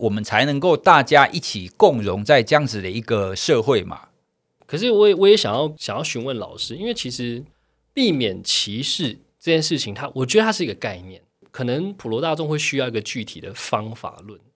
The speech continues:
Speaker 2: 因为我，
Speaker 1: 对。
Speaker 2: 偏见是难免，我相信绝对难免，因为我们是一个感官跟视觉的动物，我们很容易从一个人的外形、声音、他的整个状态，会有一个，一些莫-，莫须有的偏见。我，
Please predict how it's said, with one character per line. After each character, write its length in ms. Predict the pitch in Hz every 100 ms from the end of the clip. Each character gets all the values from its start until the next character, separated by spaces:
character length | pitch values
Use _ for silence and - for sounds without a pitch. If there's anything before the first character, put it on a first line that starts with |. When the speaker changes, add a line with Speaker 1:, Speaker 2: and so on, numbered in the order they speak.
| -
Speaker 2:
因 100 | 220
为 180 | 247 233 - -
我， 80 | -
Speaker 1:
对。 80 | - -
Speaker 2:
偏 220 | 233 220
见 160 | 220
是 160 | 147 151
难 200 | 107 87
免， 200 | 98 95 _ _
我 120 | 131
相 200 | 123 160
信 180 | 156 147
绝 160 | 120 147
对 140 | 135
难 180 | 110 95
免， 200 | 98 95
因 100 | 160
为 160 | 175 151
我 140 | 110
们 140 | 107 117
是 160 | -
一 80 | 127
个 180 | 127 104
感 240 | 107 87
官 200 | 92 113
跟 120 | 110
视 220 | 110 - 101
觉 160 | 92
的 80 | 87
动 220 | - 98
物， 180 | 95 95
我 40 |
们 120 | 98 110
很 100 | 110
容 160 | 107
易 60 | 147
从 240 | 120 110
一 60 | 135
个 80 | 117
人 100 | 98
的 80 |
外 260 | 113 139 101
形、 400 | 98 - 90 98
声 320 | - 120 113
音、 300 | 120 110 117 - _ _ _
他 160 | - 123
的 100 | 113
整 160 | 107
个 100 | 90
状 320 | - 185 107
态， 300 | 98 - 95
会 220 | 98 151 113
有 100 | 90
一 120 | 120
个， 120 | -
一 60 | -
些 400 | 131 120 107 117 - _ _ _
莫-， 160 | 175 139
莫 220 | 185 190 127
须 180 | -
有 140 | 143 95
的 100 | -
偏 320 | - 92 90
见。 240 | 87 90 - _ _
我， 220 | 123 123